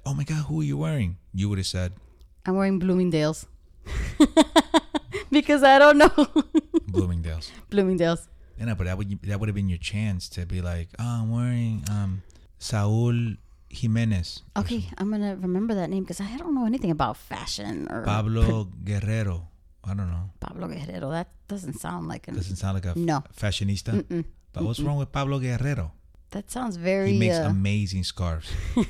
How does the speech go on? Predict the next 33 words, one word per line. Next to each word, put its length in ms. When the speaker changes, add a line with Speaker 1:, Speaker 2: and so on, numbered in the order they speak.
Speaker 2:
<laughs> 540
Speaker 1:
Pablo, 260
the, 240
the 260
Pablo 280
Guerrero 360
line? 360
Speaker 2:
Uh-huh. 280
Speaker 1:
Amazing 520
scarves. 520
This 160
segment 340
is 80
brought 220
to 120
you 80
by 180
the 100
Pablo 280
Guerrero 400
Signature 480
Collection 460
of 80
Scarves. 640
One 200
scarf 520
for 220
every 200
occasion. 480
Gracias 380
por 180
el 160
scarf. 600